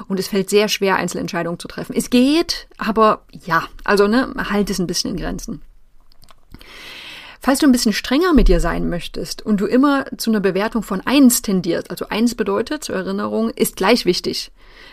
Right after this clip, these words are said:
ne, dann kannst du auch die eins einfach weglassen. Weil es natürlich klar, wenn du dra-, wenn du die Möglichkeit hast, zwischen weniger wichtig, gleich und, ähm, und wichtiger zu unterscheiden, dann tendiert man manchmal zur Mitte, wenn man sich nicht ganz sicher ist.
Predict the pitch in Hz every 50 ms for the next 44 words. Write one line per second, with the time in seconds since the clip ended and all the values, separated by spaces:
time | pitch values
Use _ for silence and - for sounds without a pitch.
0 | - - 190 190 220 254 254 - - - - - 214 240 254 302 320 311 - 269
1 | - 214 - - - 196 226 277 277 - - 240 226 - 214 196 226 226 - 196
2 | 170 - - - - 175 - - - - - - 208 - 185 202 202 214 226 233
3 | - 214 - 226 220 - - 381 330 - - - 185 170 175 170 185 202 208 208
4 | 202 180 - _ - 190 - - - 196 190 196 202 196 196 202 202 220 226 -
5 | 247 - - 208 196 - 208 202 - - - 196 - 208 196 190 190 190 - -
6 | 175 196 247 311 330 285 214 165 175 185 - - 214 220 - - - 185 180 190
7 | 220 226 240 247 - - - - 185 190 185 185 180 - - - 180 175 175 175
8 | 175 180 - - 180 175 165 - - - - - - - - _ _ 190 185 170
9 | 170 262 311 - - 285 208 185 180 196 247 294 294 - _ _ _ _ _ _
10 | _ _ - - 214 196 202 185 - 196 190 208 226 208 - 226 220 196 214 233
11 | 214 240 294 320 - 262 240 226 233 233 - 247 233 214 - 214 220 269 - 247
12 | 196 233 226 240 226 214 214 - 240 220 - 214 202 - 220 214 - 196 - 165
13 | 175 - - -